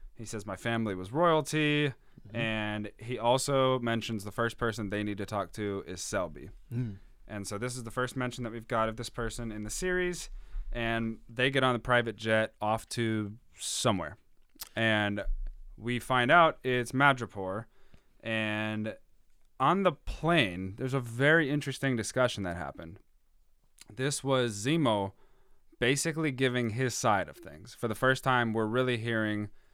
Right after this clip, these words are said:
Speaker 1: a non-aggressive, just toned back, conversational Zemo.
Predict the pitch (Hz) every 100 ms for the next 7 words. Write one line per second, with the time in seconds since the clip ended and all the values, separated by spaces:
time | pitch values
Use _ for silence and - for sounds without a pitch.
0 | - - - 117 113 117 123 135 143 147
1 | 143 - - - - 110 98 113 113 -
2 | 113 110 107 - - 110 - - - -
3 | 135 139 127 113 107 - - 117 117 117
4 | - 107 98 104 92 98 92 85 85